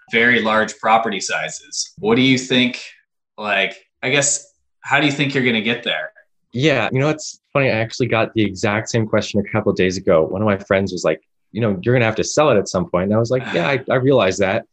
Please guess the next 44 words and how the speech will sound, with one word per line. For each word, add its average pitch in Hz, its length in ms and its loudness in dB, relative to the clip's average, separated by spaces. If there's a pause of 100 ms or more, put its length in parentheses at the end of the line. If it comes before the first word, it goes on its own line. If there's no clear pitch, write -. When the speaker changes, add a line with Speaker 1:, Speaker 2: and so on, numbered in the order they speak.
(120)
Speaker 2:
And 123 140 2
so 120 440 2 (220)
it's 156 140 0
a 160 40 0
combination 160 600 0
of 113 200 -2
me 131 340 4
expecting 127 520 0
that 110 140 2
at 101 100 0
some 117 280 0
point 113 180 2
my 104 100 2
deal 101 240 2
flow 110 160 2
is 104 120 2
going 104 220 2
to 104 100 -2
get 98 360 0
better 113 420 4 (320)
when 98 380 2
I, 90 260 2 (600)
you 104 100 2
know, 82 160 0
have 95 240 -4
some 101 140 -4
experience 92 520 -2
under 120 140 -2
my 123 120 2
belt. 127 460 -2 (400)
And 117 120 2
then 107 240 2 (480)
other 123 240 4
parts 104 440 0
of 98 60 -2
it 95 140 0
is, 87 540 -4
yes, 95 360 0 (120)
property 95 320 0
sizes 85 380 -2 (100)
are 85 60 -4
going 82 240 0
to - 80 -12
be 71 140 -8